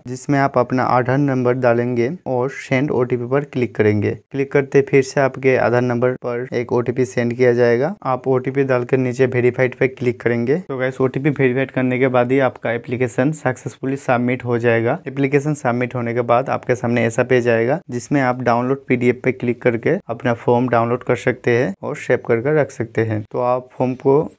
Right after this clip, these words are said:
पीडीएफ़ को डाउनलोड करेंगे और अपना date of birth देके पीडीएफ़ को ओपन करेंगे। पीडीएफ़ के अंदर आपको अपना फुल एप्लीकेशन मिलेगा।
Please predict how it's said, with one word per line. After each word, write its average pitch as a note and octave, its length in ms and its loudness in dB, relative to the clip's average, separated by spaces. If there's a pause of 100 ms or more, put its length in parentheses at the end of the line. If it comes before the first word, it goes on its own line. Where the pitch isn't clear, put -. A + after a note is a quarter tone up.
(240)
पीडीएफ़ C3 260 0
को C#3 120 2
डाउनलोड B2+ 380 0
करेंगे A#2+ 360 2
और B2 280 4
अपना B2 220 -2
date A#2 240 0
of C3 80 2
birth B2+ 320 0
देके C3 320 2 (200)
पीडीएफ़ A#2+ 240 -2
को C#3+ 200 2
ओपन B2 220 0
करेंगे। G#2+ 360 -4
पीडीएफ़ C3+ 360 -6
के D3 60 4
अंदर C3+ 260 2
आपको B2+ 340 0
अपना B2 280 -4
फुल C3+ 300 2
एप्लीकेशन B2+ 500 0
मिलेगा। A#2 380 2